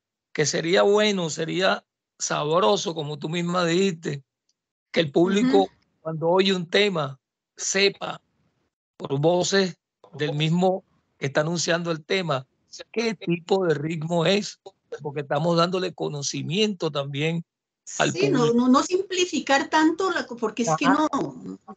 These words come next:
Speaker 1: No,
Speaker 2: no,
Speaker 1: no,
Speaker 2: no
Speaker 1: le
Speaker 2: es válido.
Speaker 1: Cuando
Speaker 2: Porque es
Speaker 1: simplificas, cuando todo lo que se
Speaker 2: Ujú.
Speaker 1: simplifica porque le estás quitando algo. La palabra simplificar significa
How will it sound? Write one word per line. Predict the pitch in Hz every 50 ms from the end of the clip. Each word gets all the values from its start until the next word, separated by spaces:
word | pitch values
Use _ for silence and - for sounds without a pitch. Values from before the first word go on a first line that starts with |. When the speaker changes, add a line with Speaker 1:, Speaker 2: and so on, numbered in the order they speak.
| _ _ _ -
Speaker 1:
No, | 147
Speaker 2:
no, | 175 208 220 208
Speaker 1:
no, | 226 226 233 233 240
Speaker 2:
no | 254 254
Speaker 1:
le | 240 277 302
Speaker 2:
es | 294
válido. | 320 349 359 330 311 247 202 175 156 - _ _ _ _ _ _ _ _ _ _ _ _ _ _ _ -
Speaker 1:
Cuando | - 254 247 - 165 170 -
Speaker 2:
Porque | 220 214 208 202 196 196 180 - - _ -
es | - 226 233 -
Speaker 1:
simplificas, | - 214 214 - _ - 160 143 127 131 _ _ _ _ _ _ _ _ _ _ _ -
cuando | 143 147 156 170 -
todo | - - 175 202 220
lo | 226 226
que | 190 202 175
se | 208
Speaker 2:
Ujú. | 208 208
Speaker 1:
simplifica | 196 185 170 220 247 247 - 220 214 202 220
porque | - - 208 208
le | 196 180
estás | 147 185 175 147
quitando | 180 202 165 156 185 180 180 175 180 180 156
algo. | 151 147 147 143 139 143
La | 143 151
palabra | 147 156 156 160 170 185 208 208
simplificar | - 220 202 185 170 175 165 151 160 156 135 170 165
significa | 170 156 214 185 170 165 143 147 196 202 - - 220 220 196